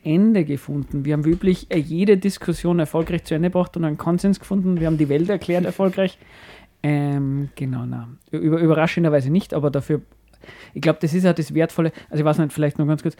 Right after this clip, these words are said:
Speaker 1: ich, ich kenn das so, wenn man irgendwie irgendwelche Leute trifft und mit denen zum Diskutieren anfangen, wurscht im Privaten oder in der Arbeit oder sowas.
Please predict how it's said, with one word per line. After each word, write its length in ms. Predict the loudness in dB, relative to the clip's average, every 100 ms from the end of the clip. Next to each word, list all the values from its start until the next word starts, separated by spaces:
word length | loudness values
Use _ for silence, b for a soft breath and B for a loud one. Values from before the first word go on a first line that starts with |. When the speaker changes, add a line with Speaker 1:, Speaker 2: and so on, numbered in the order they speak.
| B B -6
Speaker 1:
ich, 140 | -4 -2
ich 80 |
kenn 220 | -2 0 2
das 160 | 0
so, 100 | -2 -4
wenn 240 | -4 -2
man 180 | -2 0
irgendwie 600 | -2 -2 0 0 0 -2
irgendwelche 560 | -6 -10 -4 -4 -2 0
Leute 240 | 0 -2
trifft 240 | -2 -4 0
und 60 |
mit 180 | -2 0
denen 240 | -2 -2 -4
zum 140 | -6
Diskutieren 400 | -6 -6 -2 0
anfangen, 340 | 0 -2 -4
wurscht 180 | -4 -4 -6
im 80 |
Privaten 420 | -4 -4 -4 -4 -2
oder 140 | -2
in 80 | -2
der 80 | -2
Arbeit 280 | -2 -2
oder 140 | -2 -4
sowas. 300 | -2 -6